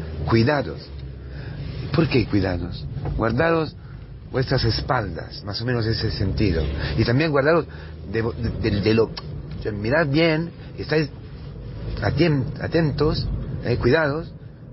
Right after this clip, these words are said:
con lo que sale de vuestro corazón, que es la misma cosa. ¿Por qué? Porque la vida supone un combate, una lucha. Nuestra vida es una lucha, es un combate.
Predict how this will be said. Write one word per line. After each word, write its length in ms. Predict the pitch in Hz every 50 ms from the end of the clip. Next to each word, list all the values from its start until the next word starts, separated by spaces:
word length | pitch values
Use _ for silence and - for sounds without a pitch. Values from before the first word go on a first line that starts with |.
| - - -
con 300 | - 156 165 160 156 156
lo 140 | 156 147 143
que 160 | - 143 131
sale 260 | - - 185 202 196
de 60 | 170
vuestro 320 | 156 156 147 - - 135 120
corazón, 500 | - 123 110 117 110 110 143 131 95 90 - - - - -
que 60 | 143
es 40 | 160
la 80 | 175 175
misma 240 | 185 170 180 170
cosa. 320 | - 190 180 - - - - - - - - - - - - - - - - -
¿Por 100 | 185 -
qué? 140 | 202 190
Porque 440 | 123 - 156 147 - 185 185 175 - 139
la 160 | 151 156 156
vida 220 | 175 208 190 196 175
supone 420 | - 170 135 185 202 185 180 165 -
un 600 | 190 208 214 220 226 226 226 226 226 220 233 - - - - - - - - - - - - - - -
combate, 560 | - 160 151 139 135 120 107 - - - - - - - - - - - - - - - - - - - 135
una 160 | 151 170 180
lucha. 520 | 196 226 208 139 - - - - - - - - - - - - - - - - - - - - - - - - - -
Nuestra 300 | 131 185 190 - 202 190
vida 240 | 196 180 151 143 160
es 120 | 165 160
una 120 | 165 147
lucha, 320 | 131 151 160 151 - - 131
es 80 | 135
un 160 | 160 175 170 135
combate. 640 | - 120 101 98 98 101 117 113 - - - -